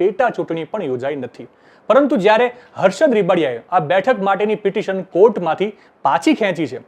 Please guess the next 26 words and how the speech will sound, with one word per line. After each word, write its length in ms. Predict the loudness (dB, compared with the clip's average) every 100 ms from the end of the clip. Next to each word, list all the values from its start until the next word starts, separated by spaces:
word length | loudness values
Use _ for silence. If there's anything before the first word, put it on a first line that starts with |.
| _ _ 2
ત્યારથી 340 | 2 4 0
જ 140 | -2 0
પેટા 300 | 2 4 2 0
ચૂંટણીના 540 | -2 -2 -2 -2 -6 -6
એંધાણ 500 | -4 0 0 0 0
જોવા 180 | 0 0
મળી 240 | -4 -4 -6
રહ્યા 160 | -8 -6
છે. 120 | 0
રવિવારે 400 | 2 4 2 -2 -8 _ 4
આમ 260 | 6 6
આદમી 240 | 4 2 4 4
પાર્ટીએ 320 | 4 0 -2 -2
પોતાના 400 | -2 0 0 0
ઉમેદવારની 480 | 2 2 2 -2 -6 -16 _
જાહેરાત 520 | -2 2 4 4 2 0
કરી 180 | 0 0
દીધી 180 | -4 -12 _ _ -8
અને 180 | -4 2
ગોપાલ 380 | 4 6 4 4
ઇટાલિયાને 440 | 4 2 2 0
વિસાવદર 540 | -4 0 2 4 2 -2
બેઠક 400 | -4 -4 -6 -6
પરથી 320 | -8 -2 -2
ઉમેદવાર 300 | -2 2 2 0 -14 _ -4
ઘોષિત 320 | -2 0 -4